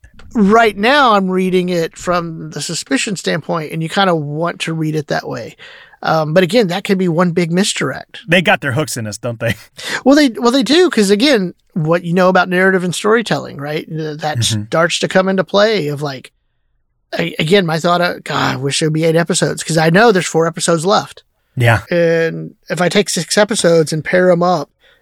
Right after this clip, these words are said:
Speaker 1: into pairs, and I start thinking about sh-, narrative storytelling, and I start thinking about the story circle or the hero's journey, whichever is your preference, you know, to have a well-developed villain, they need to be introduced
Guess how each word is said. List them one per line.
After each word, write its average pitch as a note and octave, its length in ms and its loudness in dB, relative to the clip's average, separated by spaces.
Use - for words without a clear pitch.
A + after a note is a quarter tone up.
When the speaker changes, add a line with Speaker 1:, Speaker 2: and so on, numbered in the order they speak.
Speaker 1:
into D#3 240 0
pairs, D#3+ 760 0
and D#3 120 -2
I D#3 40 -4
start D#3+ 240 0
thinking F3 260 0
about E3 200 0
sh-, - 140 -4
narrative E3+ 340 2
storytelling, G#3+ 680 2
and F3 80 -2
I D3+ 40 -6
start E3 220 -8
thinking D#3+ 260 -8
about D#3 200 -2
the C#3+ 240 -6
story G#3+ 340 2
circle F#3 600 0
or D#3+ 60 -2
the C#3+ 80 0
hero's F#3 280 4
journey, F#3 400 2
whichever E3+ 320 2
is D#3 80 0
your D3+ 80 -2
preference, E3+ 680 -2
you F#3 140 0
know, D#3 140 2
to E3 80 2
have F#3+ 220 4
a F#3+ 40 2
well-developed F#3 640 2
villain, E3 800 2
they G#3 140 -2
need A3 480 -6
to A3+ 60 -2
be A3 160 0
introduced F3+ 640 0